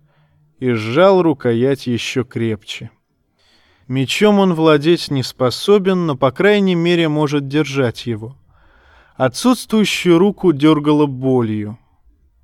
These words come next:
Не смешно ли? Эту утраченную руку он чувствует больше, чем все остальные, оставшиеся при нём. "Моя десница тоскует по мечу.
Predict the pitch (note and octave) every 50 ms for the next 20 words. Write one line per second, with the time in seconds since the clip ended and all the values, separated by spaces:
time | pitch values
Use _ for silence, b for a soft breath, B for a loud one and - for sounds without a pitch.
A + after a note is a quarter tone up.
0 | _ _ _ _ _ _ _ - B2 B2+ C3+ C#3 C3+ - - D#3+ E3 D#3 - -
1 | - G3+ G#3 A#3 A3+ G3 C#3 A#2 A2 - _ _ _ _ _ _ _ _ _ _
2 | _ _ _ _ _ _ - F#3+ A3 B3 A#3+ - A#3 G#3+ G#3 - - C#3+ D3+ D#3
3 | E3 - - - F3+ F3 E3+ D#3+ D3 C3+ B2+ C3+ D3+ D#3 D#3 - D#3 D3 C#3 C3
4 | A#2 - - D3 C#3+ C#3 - - - B2 B2 A#2 G#2 A2 G#2+ G#2 A#2+ C3+ E3 F3+
5 | F3+ - - F3 D3 - - - C3+ B2 - - - - E3 D#3+ C#3+ - - -
6 | - C3+ C3 C3 C3+ D3 D#3+ E3 D#3+ D3 B2+ A#2+ - - - - C#3 C3 - -
7 | - C3 A#2 - - C3 A#2 - - C3 C3+ C#3 C#3 C3 B2+ A2+ G#2+ G#2 A2+ -
8 | _ _ _ _ _ _ _ _ _ _ _ _ _ _ _ _ _ _ _ _
9 | _ _ _ _ _ _ _ _ _ _ _ _ _ _ _ _ _ A#2+ A#2 A#2
10 | A#2 A#2+ A#2+ C3 F3 G3+ A3 G#3 F3+ F#3+ F#3 - - - E3 F3 F#3 G3 F#3+ -
11 | - - - D#3+ C3+ - C#3 B2+ - - - - - - E3+ F3 E3 D3+ D3+ -
12 | _ - C3+ C#3 C3+ C3 A#2+ - - - - F3 F3+ D#3 A2+ G2+